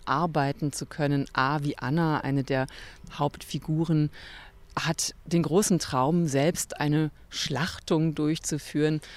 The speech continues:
Also all diese Themen kommen auch vor, also Arbeit, Arbeit der Zukunft, auch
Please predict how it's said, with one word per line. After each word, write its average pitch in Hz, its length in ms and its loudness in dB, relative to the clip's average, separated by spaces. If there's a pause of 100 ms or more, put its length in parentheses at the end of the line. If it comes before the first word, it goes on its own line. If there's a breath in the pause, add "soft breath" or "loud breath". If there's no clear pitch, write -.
(140 loud breath)
Also 160 160 2
all 170 140 4
diese 165 220 -2
Themen 170 460 2
kommen 156 400 0
auch 156 400 -4
vor, 185 500 -2
also 131 360 -8 (260)
Arbeit, 147 520 -2
Arbeit 139 260 -6
der 131 120 -8
Zukunft, - 500 -4
auch 139 180 2